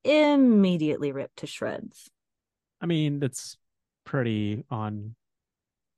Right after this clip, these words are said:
Speaker 2: par or pretty much on brand for, for Hell, you know?
Speaker 1: Mm-hmm,
Speaker 2: I don't, I don't,
Speaker 1: mm-hmm.
Speaker 2: I, I would guess
Speaker 1: Also
Speaker 2: that
Speaker 1: shark god. Come on.
Speaker 2: I would, I would
Speaker 1: Nom,
Speaker 2: guess
Speaker 1: nom,
Speaker 2: that
Speaker 1: nom.
Speaker 2: Hell, you know, would suffer no fools sort of thing.
Speaker 1: <laughs>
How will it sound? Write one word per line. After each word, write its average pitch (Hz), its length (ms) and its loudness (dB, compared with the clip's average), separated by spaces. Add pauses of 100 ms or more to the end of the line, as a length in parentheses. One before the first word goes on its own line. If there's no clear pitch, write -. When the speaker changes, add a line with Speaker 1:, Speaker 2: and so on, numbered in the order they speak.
(140)
Speaker 2:
par 120 400 -2
or 120 160 0
pretty 135 240 0
much 120 140 -4
on 113 160 -2
brand 113 340 -2
for, 110 400 -2 (240)
for 127 100 0
Hell, 110 400 -2 (220)
you 123 80 -8
know? 113 140 -6
Speaker 1:
Mm-hmm, 214 260 6
Speaker 2:
I 202 80 8
don't, 190 140 4
I - 80 -2
don't, 202 160 6
Speaker 1:
mm-hmm. 120 400 -2
Speaker 2:
I, 123 40 -4
I 117 40 0
would 117 240 -2
guess 120 260 4
Speaker 1:
Also 160 80 4
Speaker 2:
that 117 100 2
Speaker 1:
shark 147 220 0
god. 135 280 -2 (120)
Come 180 160 -6
on. - 80 -14 (460)
Speaker 2:
I 123 80 0
would, 123 220 -2
I 131 80 0
would 123 120 0
Speaker 1:
Nom, 131 80 2
Speaker 2:
guess 165 100 2
Speaker 1:
nom, 160 80 0 (100)
Speaker 2:
that - 80 -6
Speaker 1:
nom. - 100 -8
Speaker 2:
Hell, 113 720 -2 (180)
you 120 80 -8
know, 110 80 -6
would 113 160 -8
suffer 117 320 -4
no 107 300 -4
fools 110 580 -6 (720)
sort 113 220 -6
of 110 80 -6
thing. 113 360 -8
Speaker 1:
<laughs> - 40 -16